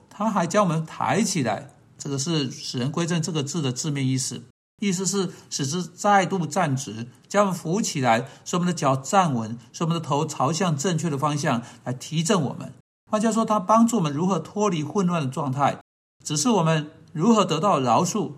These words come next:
如何站直，如何朝着正确的方向前进。最后，圣经训练我们在义路之中，他日复一日保守我们，直到上帝新的方式在我们里面成为新的习惯，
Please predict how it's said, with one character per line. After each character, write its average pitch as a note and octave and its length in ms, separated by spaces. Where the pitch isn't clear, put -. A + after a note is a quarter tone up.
如 D3+ 140
何 E3 100
站 E3+ 340
直， G2+ 220
如 D#3 140
何 F3 160
朝 D3+ 320
着 E3 180
正 F#3+ 240
确 F#3 100
的 E3 60
方 E3+ 220
向 D#3+ 200
前 B2+ 300
进。 - 240
最 A3+ 120
后， A3+ 80
圣 A#3 160
经 A3+ 200
训 - 260
练 G#3+ 140
我 D#3+ 40
们 D3+ 140
在 E3+ 180
义 G3 160
路 E3+ 160
之 D#3+ 160
中， C#3 360
他 D#3+ 160
日 B3 220
复 A#3 160
一 D#3+ 80
日 E3+ 400
保 C3 220
守 F3 180
我 C#3 140
们， - 180
直 C3+ 100
到 D#3+ 160
上 F3 180
帝 E3+ 140
新 G3 240
的 G3 100
方 E3+ 200
式 D#3+ 360
在 E3 140
我 D3+ 60
们 C3 100
里 A2+ 80
面 D3 160
成 C3 160
为 A#2+ 80
新 D3+ 300
的 B2 100
习 - 220
惯， C3 340